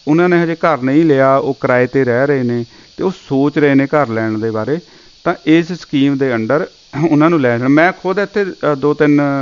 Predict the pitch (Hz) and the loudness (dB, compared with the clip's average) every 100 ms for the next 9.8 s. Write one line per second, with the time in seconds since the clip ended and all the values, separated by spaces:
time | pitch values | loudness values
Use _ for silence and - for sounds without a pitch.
0 | 123 127 139 135 135 131 131 131 120 117 | -4 -4 -6 0 2 4 2 2 0 0
1 | 117 143 135 139 147 143 - 127 127 151 | 0 0 2 2 2 0 -4 -4 -2 -2
2 | 127 113 113 143 - - - - - 135 | -4 -4 -4 -4 -6 -20 -20 -20 -12 -4
3 | 139 147 131 120 135 127 117 113 120 147 | 0 0 0 0 0 -2 -2 -4 -8 -8
4 | - - - - 123 127 147 143 151 151 | -20 -20 -20 0 0 2 0 2 2 2
5 | 151 - _ - _ - _ 151 156 151 | 2 0 _ -20 _ -20 _ -4 -2 2
6 | 147 143 160 170 156 165 170 196 180 160 | 2 4 2 2 2 0 2 2 2 0
7 | 143 151 165 - 143 147 220 - - _ | 2 2 0 0 0 0 -2 -12 -20 _
8 | _ 156 160 175 185 175 170 160 135 147 | _ 2 2 2 2 0 0 -4 -6 0
9 | 147 131 135 135 151 - 139 | 0 2 0 2 -2 -2 -4